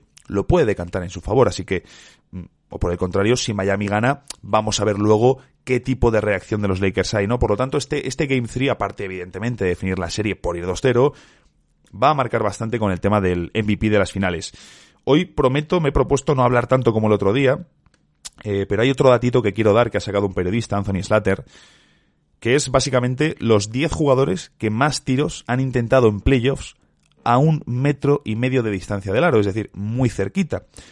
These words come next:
Bien, pues LeBron James y Anthony Davis son los que más tiros de estas circunstancias han intentado, como digo, a un, a uno coma cinco metros de distancia del aro. El top diez lo compet-, lo completan en intentos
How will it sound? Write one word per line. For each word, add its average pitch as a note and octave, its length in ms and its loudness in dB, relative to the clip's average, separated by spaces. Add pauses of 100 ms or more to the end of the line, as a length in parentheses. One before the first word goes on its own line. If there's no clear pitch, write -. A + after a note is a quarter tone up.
(180)
Bien, B2 220 -2
pues - 240 -4
LeBron C#3+ 360 4
James D#3 320 -2
y C3+ 100 -2
Anthony C3+ 280 0
Davis C#3 460 0 (300)
son B2+ 200 0
los C#3+ 160 2
que A2 120 -2
más A#2+ 300 -2
tiros C#3 400 2 (440)
de A#2+ 160 0
estas A#2+ 200 0
circunstancias A#2+ 560 0
han A#2 80 2
intentado, G2+ 480 0
como F#2 200 -6
digo, A2+ 300 0
a G2+ 100 0
un, G#2+ 220 -2 (160)
a F#2+ 80 -8
uno A2+ 180 -2
coma F#2 180 -6
cinco G2 280 -4
metros G2 360 -4 (460)
de A#2 220 2
distancia G#2+ 420 0
del F2+ 120 0
aro. E2 180 -6 (460)
El A2+ 140 -4
top B2+ 140 6
diez C#3 140 4
lo C3+ 80 4
compet-, B2+ 420 0
lo A2+ 160 4
completan B2+ 540 2
en B2 140 0
intentos C3+ 600 0